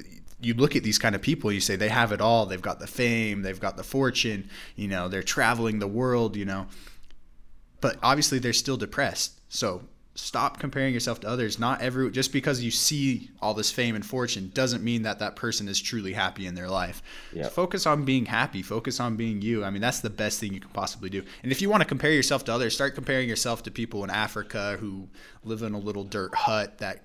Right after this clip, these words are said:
Speaker 1: you know, are just fighting to find food, find water. Life could be a lot worse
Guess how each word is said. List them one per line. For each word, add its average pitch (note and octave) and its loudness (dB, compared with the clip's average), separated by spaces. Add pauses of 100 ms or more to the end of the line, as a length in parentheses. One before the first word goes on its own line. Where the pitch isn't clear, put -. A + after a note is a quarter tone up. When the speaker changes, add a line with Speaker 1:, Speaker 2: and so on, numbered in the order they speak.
(120)
Speaker 1:
you A2 -8
know, F#2+ -6
are F#2 -4
just - -4
fighting G#2 0
to F#2+ -12
find F#2+ -4
food, G#2 -4
find G2 -4
water. G2+ -4 (680)
Life B2 2
could G#2 -4
be G2 0
a F#2 0
lot F#2 0
worse F2+ -2